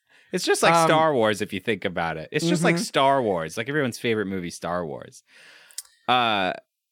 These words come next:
Speaker 1: I, I think that this is, it's all ver-, it's all pretty quick because then immediately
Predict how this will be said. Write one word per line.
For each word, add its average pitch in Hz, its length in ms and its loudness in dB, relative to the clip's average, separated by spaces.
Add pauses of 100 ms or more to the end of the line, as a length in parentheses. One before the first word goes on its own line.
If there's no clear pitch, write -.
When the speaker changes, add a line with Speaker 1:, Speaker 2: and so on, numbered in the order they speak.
Speaker 1:
I, 143 480 0
I 131 160 0
think 185 280 -6
that 143 220 2 (380)
this 139 300 -2
is, 131 240 -4
it's 135 180 -2
all 156 220 2
ver-, 165 140 0
it's 147 160 0
all 214 100 0
pretty 196 160 0
quick - 400 -2
because 110 300 -6
then 117 240 0
immediately 120 840 0